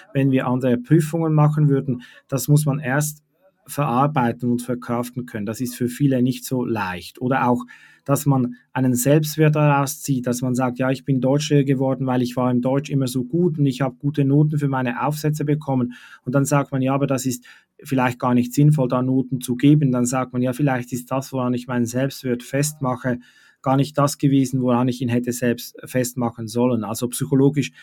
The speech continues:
sind das alles sehr, ähm, komplexe Prozesse, die, die nicht ganz einfach sind. Und deshalb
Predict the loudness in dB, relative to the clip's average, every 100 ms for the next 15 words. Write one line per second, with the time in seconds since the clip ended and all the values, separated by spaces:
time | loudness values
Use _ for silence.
0 | -20 -20 -2 -2 0 -4 -4 0 2 0
1 | -2 0 2 2 0 -4 -4 0 0 0
2 | -2 -6 -8 -4 -4 -4 -6 -8 -6 -4
3 | 0 0 0 -4 -4 -2 0 2 0 -4
4 | -4 -4 -8 -10 -8 -10 -10 -10 -8 -4
5 | -2 0 -2